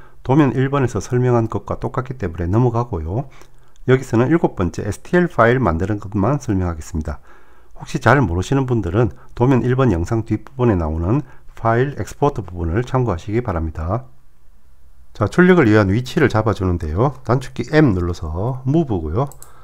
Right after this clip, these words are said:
바디 일만 선택을 하고요. 자, 로테이트에서, 자, 축은 이 축을 선택을 하고요. 자, 요렇게 백팔십 도를 돌려줍니다. 네, 그리고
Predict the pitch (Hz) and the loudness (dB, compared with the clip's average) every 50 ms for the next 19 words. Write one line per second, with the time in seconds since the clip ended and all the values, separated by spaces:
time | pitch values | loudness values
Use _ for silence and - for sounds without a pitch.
0 | - - - - 135 143 143 143 135 - 147 147 151 151 151 156 151 147 151 147 | -16 -14 -4 2 2 2 2 2 -2 -2 0 2 4 4 6 6 6 4 4 2
1 | - - 107 101 98 - 107 101 87 90 107 104 95 85 82 95 123 131 131 - | 0 -2 -2 -2 0 0 0 -2 0 -2 -4 -2 -2 -2 0 0 0 -2 -2 -4
2 | 87 90 92 98 107 - - 139 139 143 131 131 - 101 90 85 85 123 156 170 | -8 -4 -4 -4 -4 -4 -2 -2 -2 -2 -2 -2 -2 -2 -2 0 0 2 4 4
3 | 185 180 - - - - - - - - - - - - - - - - - - | 2 2 -2 -8 -18 -20 -20 -20 -18 -18 -18 -18 -18 -18 -18 -18 -18 -18 -16 -12
4 | - 90 - - - - 165 160 - 165 165 165 160 165 156 - - - - - | -12 -12 -12 -10 -4 -4 -4 0 4 6 8 8 8 6 4 0 -6 -18 -18 -18
5 | - - 175 147 - - - 160 143 - 113 98 92 92 - - 92 90 104 98 | -12 -6 -6 -6 -6 0 -2 0 2 4 2 2 2 0 -2 -2 -2 -2 -2 -2
6 | 90 80 85 90 - 87 104 123 127 - - - - - - 104 101 104 107 101 | -2 -4 -4 -6 -4 -2 -2 -2 -4 -6 -12 -16 -16 -10 -8 -6 -4 -2 -4 -4
7 | - - - - 92 107 131 143 131 - - - - - - - - - - - | -6 -10 -8 -6 -4 -2 -2 -4 -6 -10 -16 -18 -18 -18 -18 -18 -18 -18 -18 -18
8 | - - - - - - 127 123 127 - 139 131 - 165 147 - - 92 82 76 | -18 -18 -18 -14 -4 -2 -2 -2 2 0 0 2 2 -2 -4 0 0 0 0 0
9 | - 98 101 90 82 80 78 78 - 80 - - - - - - - 87 87 90 | 0 0 0 0 0 -2 -4 -4 -4 -8 -10 -10 -12 -18 -16 -12 -10 -10 -10 -10
10 | - - 101 98 95 95 - 143 151 160 156 - | -10 -8 -6 -6 -6 -4 -2 2 2 2 0 -2